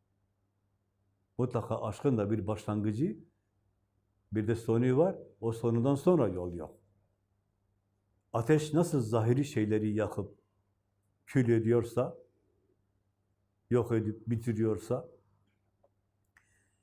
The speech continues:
manevi aşk da aynı şekilde manevi olan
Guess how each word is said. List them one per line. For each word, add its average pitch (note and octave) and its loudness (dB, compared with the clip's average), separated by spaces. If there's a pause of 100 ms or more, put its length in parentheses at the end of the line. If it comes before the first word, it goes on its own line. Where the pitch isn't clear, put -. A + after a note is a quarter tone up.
(720)
manevi C3+ 6
aşk - -2
da E3 -2 (380)
aynı D3 4
şekilde A2 -2 (1600)
manevi B2 4
olan F#2 0